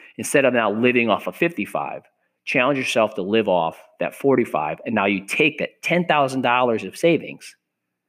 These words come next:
and you boost your, you know, you, you put,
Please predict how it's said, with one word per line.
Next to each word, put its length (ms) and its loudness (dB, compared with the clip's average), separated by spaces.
and 140 -4
you 180 -6
boost 340 2
your, 420 -2
you 80 -6
know, 80 2
you, 160 2
you 160 -2
put, 200 -2